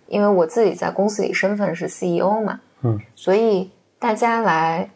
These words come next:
Speaker 1: 呃，外部合作方啊，还有一些就是比如媒体记者，要表达对我的夸赞的时候，或者表达他的就是，呃，某种我在表扬你的时候，他都会说，“你，你这么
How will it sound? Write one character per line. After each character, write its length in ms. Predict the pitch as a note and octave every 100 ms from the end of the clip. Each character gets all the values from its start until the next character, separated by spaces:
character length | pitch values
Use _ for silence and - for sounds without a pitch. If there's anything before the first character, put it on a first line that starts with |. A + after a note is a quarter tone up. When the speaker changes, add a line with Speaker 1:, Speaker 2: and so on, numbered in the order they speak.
| _
Speaker 1:
呃， 420 | - E3+ - - -
外 140 | G#3
部 100 | G3
合 140 | F3+ F3
作 140 | F#3+
方 220 | F#3+ G3+
啊， 160 | F#3+ F3
还 200 | F3 D3
有 120 | D3
一 80 | -
些 320 | F3 D#3+ E3+
就 160 | F3+ E3
是 220 | - -
比 120 | -
如 80 | E3+
媒 120 | D#3+
体 120 | F3 F#3
记 160 | G3
者， 240 | F3+ - - _ _ -
要 420 | G#3+ G#3 F#3 F#3+ -
表 320 | - F#3 D3+ E3+
达 340 | D#3+ D#3+ G#3
对 140 | B3+
我 100 | A#3
的 100 | - -
夸 280 | - C#4
赞 240 | D4+ C#4 G3+
的 120 | F3+
时 120 | -
候， 200 | F3 - - _ _ _
或 120 | F#3+
者 100 | F#3+
表 300 | F#3 E3 -
达 220 | - D3+ D#3
他 220 | F#3 F#3+
的 420 | F#3 E3 D#3 D3
就 180 | - D#3+
是， 400 | F3 - - - _ _ -
呃， 240 | D#3+ D3+
某 300 | D3 D#3+ G3+
种 340 | A#3 E3+ E3 D#3
我 140 | -
在 300 | - E3 D3+
表 260 | - - -
扬 260 | C#3+ G#3
你 100 | A#3+
的 140 | - F3+
时 120 | -
候， 60 |
他 60 | F#3
都 120 | A#3
会 120 | A3+ G3
说 320 | - F3+ F#3 _ -
，“你， 120 | F3+ F3+
你 160 | F3+ D#3+
这 140 | A#3+
么 440 | A#3 F#3+ F3 D#3+